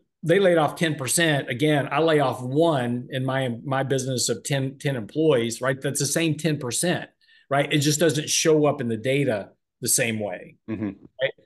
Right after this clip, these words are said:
Speaker 1: So we are going to see jobless claims rise, and we are going to see unemployment start to rise. But we're already seeing this.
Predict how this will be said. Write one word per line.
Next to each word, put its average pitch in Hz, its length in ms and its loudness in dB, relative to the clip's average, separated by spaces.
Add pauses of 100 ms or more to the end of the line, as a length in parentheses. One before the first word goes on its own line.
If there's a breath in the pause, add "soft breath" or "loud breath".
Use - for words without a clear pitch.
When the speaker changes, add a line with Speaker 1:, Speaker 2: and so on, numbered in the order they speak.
(160)
Speaker 1:
So 156 220 4
we 156 300 4
are 180 100 4
going 160 440 2
to 127 80 -4
see 151 380 2
jobless 131 520 0
claims 117 380 -4
rise, 117 800 -2
and 139 240 0
we 160 160 6
are 143 100 4
going 151 380 0
to 135 80 -2
see 135 320 -2
unemployment 135 840 -4
start 120 220 -2
to 123 80 -10
rise. 127 260 0
But 214 200 0
we're 269 120 2
already 262 200 2
seeing 214 280 0
this. 139 200 2